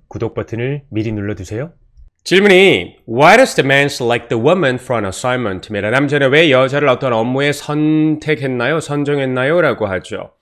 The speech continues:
정답은 "She has relevant experience입니다." 유사 경험이 있기 때문에 선택했다라고 하는 거예요. 그럼 여러분들 귀에 이렇게 들리면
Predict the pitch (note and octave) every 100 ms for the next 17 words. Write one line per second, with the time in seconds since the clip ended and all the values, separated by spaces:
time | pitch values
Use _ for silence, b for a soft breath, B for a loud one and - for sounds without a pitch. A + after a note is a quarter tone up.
0 | b b b b - F3 F3 E3+ - D#3
1 | C#3 G#2+ A2 C#3 G3 G#3+ A3 D#3+ C#3+ C#3
2 | B2 G2+ F#2 A2+ G#2+ A#2 F3 F3 F3+ -
3 | D3+ E3+ D#3+ B2 C3+ A#2+ C#3 D#3+ F#3 F#3
4 | F#3 b b _ - D3+ C#3+ C3 C#3 -
5 | C#3+ C#3 C3 A#2+ D3+ E3 C3 C3 B2 G2+
6 | - A2 G#2+ - _ _ _ - C#3+ D3
7 | F3+ G3+ G3 F#3 E3+ G#3 B3 B3 A3 F#3+
8 | D3 C3+ C3+ C3+ G3+ G3+ A#2 G2+